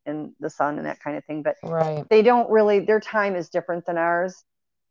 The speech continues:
Speaker 1: Um, it's a much longer period than what ours would be. But anyway, they got
Speaker 2: Mm-hmm.
Speaker 1: hold of me and they said that, you know, 'cause I said, you know, "Why are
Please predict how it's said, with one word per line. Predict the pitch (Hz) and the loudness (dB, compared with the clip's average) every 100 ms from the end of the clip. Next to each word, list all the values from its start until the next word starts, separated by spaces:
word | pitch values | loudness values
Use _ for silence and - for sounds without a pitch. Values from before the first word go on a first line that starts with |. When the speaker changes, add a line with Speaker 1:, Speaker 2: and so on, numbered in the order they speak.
| - | -2
Speaker 1:
Um, | 165 156 - | 0 0 2
it's | 170 - _ | 2 2 _
a | 160 | 0
much | 175 175 - 185 | 4 0 0 -2
longer | 175 170 170 156 156 - | 4 4 4 -2 -4 -4
period | 175 175 165 151 143 156 _ _ _ _ _ _ _ _ _ | 0 2 4 4 2 -2 _ _ _ _ _ _ _ _ _
than | 160 165 156 | -2 0 0
what | 151 | 0
ours | 139 147 160 | 0 0 -2
would | 170 | -6
be. | 170 185 185 _ _ _ _ _ | -4 -6 -8 _ _ _ _ _
But | 220 | -2
anyway, | 208 | 0
they | 208 | 2
got | 247 - | 0 0
Speaker 2:
Mm-hmm. | |
Speaker 1:
hold | 233 202 196 | 0 0 0
of | |
me | 196 180 175 - _ _ _ _ _ _ _ _ _ _ | -2 -4 -6 -10 _ _ _ _ _ _ _ _ _ _
and | 175 180 180 | -6 -2 -2
they | 165 | -4
said | 170 - 170 156 | -2 0 2 2
that, | 160 156 - - _ _ _ _ | 0 2 0 -4 _ _ _ _
you | 180 | -4
know, | 165 156 95 - _ _ | 0 0 -4 -8 _ _
'cause | 180 | 0
I | 185 | 2
said, | 180 220 180 | 2 0 0
you | 175 | 0
know, | 165 | -2
"Why | 160 180 | 4 4
are | 190 | 6